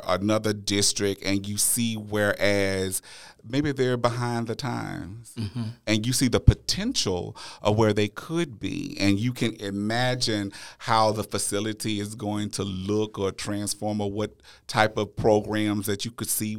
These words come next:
Speaker 1: that you could put in place based upon your demographics and so forth. So I do think we have to learn how to shift, or what you said, I agree, pivot.
Speaker 2: Pivot, right.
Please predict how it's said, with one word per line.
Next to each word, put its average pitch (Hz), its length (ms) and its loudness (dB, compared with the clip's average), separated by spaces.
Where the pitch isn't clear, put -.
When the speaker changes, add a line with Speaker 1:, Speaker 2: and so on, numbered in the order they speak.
Speaker 1:
that 95 220 -4
you 104 100 -8
could 101 160 -4
put 113 200 0
in 101 100 -2
place 104 300 -4
based 104 300 -4
upon 107 320 -4
your 107 120 -2
demographics 104 960 -2
and 101 120 0
so 107 220 0
forth. 98 280 -2
So - 180 4
I 135 120 10
do 190 220 0
think 175 260 0
we 151 140 -2
have 147 180 0
to 120 80 0
learn 117 300 0
how 113 240 0
to 101 180 -2
shift, 127 380 2
or 117 180 6
what 120 200 6
you 123 120 -2
said, 104 440 2
I 104 120 2
agree, 104 240 -2
pivot. 110 640 -8
Speaker 2:
Pivot, 92 300 -2
right. 104 280 -4